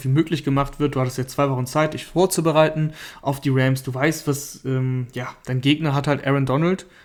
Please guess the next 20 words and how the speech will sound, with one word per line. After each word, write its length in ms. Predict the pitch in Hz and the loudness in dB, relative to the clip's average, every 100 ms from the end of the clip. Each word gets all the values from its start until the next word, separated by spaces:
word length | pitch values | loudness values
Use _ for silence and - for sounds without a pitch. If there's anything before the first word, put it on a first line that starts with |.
| _ - | _ -4
den 100 | 131 | 0
besten 640 | 139 139 147 143 139 135 - - - _ _ - | 0 0 -4 0 0 -2 -10 -20 -20 _ _ -4
Pass-Rusher, 600 | - 151 170 165 156 156 | 4 6 6 4 4 4
den 140 | 139 | 4
besten 320 | 135 147 - 139 | 2 0 -4 0
individuellen 720 | 190 202 165 139 123 170 170 | 2 4 4 4 4 2 0
Pass-Rusher, 440 | 135 127 135 131 | 0 -2 0 -2
kann 160 | 127 139 | -2 0
man 120 | 135 | 0
ja 60 | 123 | 0
fast 260 | 131 127 | -4 -4
schon 120 | 131 | -4
sagen. 380 | 120 135 143 127 | 0 2 2 0
Also, 320 | 120 123 127 127 - | -2 -2 -2 -4 -12
der 120 | 110 | -4
wird 140 | 131 135 | 0 2
dir 60 | |
jedes 280 | 127 139 139 | 2 2 4
Mal 200 | 139 131 - - | 2 0 -2 -14
g-, 160 | - | -12